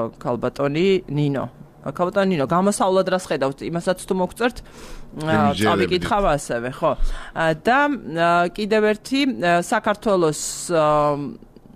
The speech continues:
Speaker 1: ო, იმდენი შინაური ქართველი მტერი ყავს და იმდენი ბინძური საქმებით არიან დაკავებულები, რომ გარეშე მტერი ვერ შეძლებ და ხელის შეშლას მხოლოდ და მხოლოდ იბრძვიან ძალაუფლებისთვის. ეს არის და ზარი გვაქვს კიდე, მოდი, მოусმინოთ და შემდეგ
Speaker 2: მოუსმინოთ.
Speaker 1: გავაგრძელოთ. დილო, მშვიდობისა გისმენთ.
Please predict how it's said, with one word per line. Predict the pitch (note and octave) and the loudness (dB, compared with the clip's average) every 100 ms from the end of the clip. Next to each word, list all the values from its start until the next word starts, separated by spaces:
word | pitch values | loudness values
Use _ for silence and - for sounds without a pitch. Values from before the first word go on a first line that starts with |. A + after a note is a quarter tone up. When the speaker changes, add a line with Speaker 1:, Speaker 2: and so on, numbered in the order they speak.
| - A#2+ | -14 -8
Speaker 1:
ო, | C#3 F3+ | 0 2
იმდენი | G3+ G#3 A3+ G#3+ F#3+ | 4 4 2 2 0
შინაური | A3 G3+ F#3 E3 D3 - - - | -2 2 2 0 -2 -6 -20 -14
ქართველი | - A#3 G3+ G3 D3 | -2 0 2 0 0
მტერი | D#3+ F3+ E3+ | 0 0 0
ყავს | D#3 | 0
და | D#3 | 0
იმდენი | D#3+ D#3 | 0 0
ბინძური | C#3 D#3+ D#3+ D3 | 2 0 0 0
საქმებით | D#3+ - D3+ C#3 | 0 0 -2 2
არიან | C#3+ B2+ A#2+ C3 | 2 2 0 0
დაკავებულები, | C#3 C#3 D3 D#3 F#3 F#3 G#3+ | 0 0 0 2 2 2 0
რომ | F#3 | 2
გარეშე | D3+ C#3 C3 | 2 0 -2
მტერი | A#2+ C#3 | 0 0
ვერ | C#3 C3+ | 0 0
შეძლებ | E3+ D3 D#3+ | -4 -2 0
და | E3 | 0
ხელის | - D#3+ D#3+ | -2 -2 -4
შეშლას | - C#3 - F3 - | -4 -6 -2 -4 -4
მხოლოდ | - D#3 D3 | -2 0 0
და | D3 | -2
მხოლოდ | - F3 D#3+ | -2 -4 -2
იბრძვიან | C#3 C3+ D3 D#3 D3+ | -6 -2 0 0 0
ძალაუფლებისთვის. | C3+ C3 A#2+ G#2 - - - - - - - - - | 0 0 -2 -6 -8 -12 -14 -16 -18 -18 -18 -20 -14
ეს | - F3+ - | -4 -2 0
არის | B2+ E3 | 0 0
და | B3+ | 0
ზარი | G3 G3+ D#3+ | 2 2 0
გვაქვს | D#3 F3+ - | -2 -4 -4
კიდე, | C#3+ C#3+ | -2 0
მოდი, | E3+ D#3+ | 0 0
მოусმინოთ | F3 G#3 G3 C3+ C#3+ | 0 0 -2 -2 0
და | F#3+ | 0
შემდეგ | G3+ - D#3+ | 0 -2 0
Speaker 2:
მოუსმინოთ. | C#3 | 2
Speaker 1:
გავაგრძელოთ. | B2 - - - | 2 2 0 2
დილო, | F#3 G#3 | 4 4
მშვიდობისა | G3+ F#3+ C3 B2 | 2 0 0 -4
გისმენთ. | B2+ - C3 A#2 | -8 -8 -12 -14